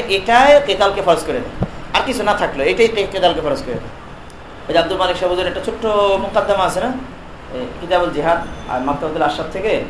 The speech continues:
একটা কি-, এ, কিতাবুল জিহাদ একটা কিতাব আছে, ওটা শুরুতে, এ, মাওলানা আব্দুল মালিক সাহেব হুজুর একটা, এ, রিসা ইয়া আছে, মোকদ্দমা আছে, ওটার মধ্যে হুজুরের যতগুলো, এ, জিহাদ ফরজ হওয়ার যতগুলো সূরত আছে, তার মধ্যে এটা একটা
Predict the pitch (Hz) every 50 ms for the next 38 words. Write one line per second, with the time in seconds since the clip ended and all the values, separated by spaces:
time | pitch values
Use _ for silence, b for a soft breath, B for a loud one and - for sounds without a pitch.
0 | - - - - 151 - 170 165 - - 123 - 151 143 139 127 127 127 - -
1 | 180 170 165 156 156 160 151 139 143 143 - 165 156 165 156 143 143 - - -
2 | - - - - - - - - - - - 147 - 180 170 - - 160 165 160
3 | - 208 240 240 247 247 247 - - - - - - - - - 135 139 139 135
4 | 135 135 - 151 151 156 160 156 147 143 147 165 156 156 151 151 143 - 160 143
5 | 147 143 147 143 139 - 139 135 131 - - - - 90 101 - - - - -
6 | - - - - - - - 131 151 156 156 143 131 131 135 135 123 117 - -
7 | 113 110 117 151 - 190 180 - - 180 175 165 147 - - - - - - -
8 | - 147 160 160 165 170 160 175 160 165 160 175 170 165 170 165 185 165 156 156
9 | 160 170 175 - - - - - - - - - 123 123 120 120 120 120 113 113
10 | 117 127 139 151 156 - - - 139 143 160 160 - 135 135 139 156 160 156 -
11 | - 160 151 156 160 160 - - 160 165 185 185 185 - - - - - 151 -
12 | - 160 151 156 - 147 151 156 156 - 311 - - - 156 156 151 151 - 143